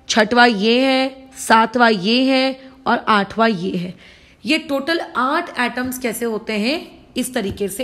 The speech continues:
अरेंज होते हैं, ठीक है? ओके, अब आगे क्या कहानी है? अब बात करते हैं इनमें से आप एक एटम को पिक कर लो, इनमें से pick any one atom,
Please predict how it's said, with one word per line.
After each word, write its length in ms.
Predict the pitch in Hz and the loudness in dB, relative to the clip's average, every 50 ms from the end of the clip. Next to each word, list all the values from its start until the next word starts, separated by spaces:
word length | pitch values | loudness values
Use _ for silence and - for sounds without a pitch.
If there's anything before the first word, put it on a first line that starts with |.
| 254 - - | -8 -8 -8
अरेंज 340 | 196 180 185 190 190 190 - | -10 -10 -10 -12 -14 -14 -16
होते 180 | 202 - - - | -16 -18 -20 -20
हैं, 160 | - 185 - - - - _ _ _ - _ _ _ - - - - - - | -20 -20 -20 -20 -20 -20 _ _ _ -20 _ _ _ -20 -20 -20 -16 -12 -8
ठीक 180 | - 220 214 240 | -8 -6 -4 -4
है? 120 | 226 - - | -6 -6 -8
ओके, 220 | 175 - - - - - - - - - - - - - - - | -14 -14 -14 -16 -20 -20 -20 -20 -20 -20 -20 -20 -20 -4 0 2
अब 120 | 277 277 | 4 4
आगे 280 | 269 254 254 247 285 262 | 4 4 2 0 -2 -2
क्या 200 | - 294 277 277 | 0 0 0 2
कहानी 360 | 269 262 254 240 240 240 240 | 0 0 -2 -2 -2 -2 -2
है? 120 | 240 247 240 - - - - - - - - - - - - | -4 -6 -8 -12 -18 -20 -20 -18 -18 -18 -18 -20 -6 0 2
अब 120 | 294 302 | 2 2
बात 360 | 247 240 277 277 311 311 - | 4 4 4 4 4 2 0
करते 400 | - 339 311 294 294 - 302 311 | 2 2 2 2 2 0 0 2
हैं 140 | 311 330 339 | 2 0 0
इनमें 400 | - - 262 240 247 262 262 262 | -2 -2 0 0 0 -2 -2 -4
से 240 | - - 320 349 370 640 - - - - - - - - - | -4 -4 -4 -2 -2 -4 -6 -8 -14 -20 -20 -20 -12 -2 2
आप 360 | 247 262 285 262 - - - - | 2 2 2 2 -2 -8 -4 0
एक 320 | 302 320 339 339 339 - - - | 2 2 2 0 -2 -4 -2 0
एटम 320 | 214 208 202 - 214 208 214 | 0 0 0 -2 -4 -4 -2
को 120 | - 330 | -2 -2
पिक 360 | 339 - - 294 247 - - - | -4 -2 0 -2 -2 -2 -4 -6
कर 120 | 196 175 | -6 -6
लो, 160 | - - - - - | -6 -8 -8 -4 -2
इनमें 260 | 254 240 247 262 269 | -2 0 0 -2 -2
से 160 | 262 - 311 311 - - - 359 | -2 -2 -4 -4 -6 -2 2 2
pick 240 | 370 359 370 - - - - | 2 2 0 -8 -8 -4 -2
any 220 | 254 269 277 277 269 | 0 0 2 2 2
one 180 | 240 220 196 190 | 2 2 0 0
atom, 300 | 180 175 - 170 - | -4 -6 -8 -10 -12